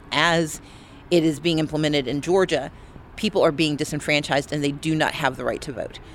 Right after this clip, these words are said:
And so our argument is that we believe that the de facto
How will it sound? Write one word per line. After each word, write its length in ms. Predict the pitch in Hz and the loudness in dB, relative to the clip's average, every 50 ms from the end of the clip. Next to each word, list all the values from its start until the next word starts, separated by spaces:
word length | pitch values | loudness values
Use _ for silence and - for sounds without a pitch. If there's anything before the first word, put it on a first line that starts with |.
| - - - - - - | -20 -20 -20 -14 -6 -6
And 120 | 156 156 | -4 0
so 280 | - 185 160 151 139 - - - | 4 6 6 6 4 2 2 4
our 260 | 160 180 196 202 190 | 4 6 6 6 6
argument 600 | - 170 170 165 156 175 160 156 151 143 - - 165 147 | 6 6 4 4 2 0 0 0 -2 -2 -4 -10 -6 0
is 280 | - 151 147 143 139 147 | 2 2 2 2 0 0
that 340 | 143 139 135 139 - - - - - - - - - - - - | -2 -2 -2 -2 -6 -8 -10 -14 -16 -14 -12 -12 -12 -12 -12 -8
we 220 | 151 151 180 202 | -2 0 2 2
believe 600 | 220 196 196 170 151 151 151 147 143 139 131 - - - - - | 4 4 2 2 4 4 4 2 2 0 -2 -6 -12 -16 -14 -8
that 420 | 160 147 143 120 143 120 - - | 0 0 2 2 2 -2 -4 0
the 100 | - 165 | 0 0
de 140 | 156 135 156 | 0 0 -2
facto 760 | 151 - - - 151 175 - - - 185 170 170 165 160 160 | -6 -4 0 2 2 2 2 2 4 6 6 8 6 4 2